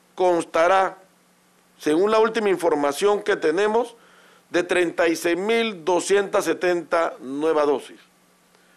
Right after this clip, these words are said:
Para explicarnos con más detalle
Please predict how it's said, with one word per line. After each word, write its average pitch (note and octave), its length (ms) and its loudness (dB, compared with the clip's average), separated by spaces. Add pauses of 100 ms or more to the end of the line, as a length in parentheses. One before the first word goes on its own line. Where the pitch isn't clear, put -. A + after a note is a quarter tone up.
(460)
Para E3 200 2
explicarnos E3 720 -2 (640)
con D#3 280 0
más F#3 220 0
detalle D#3+ 540 0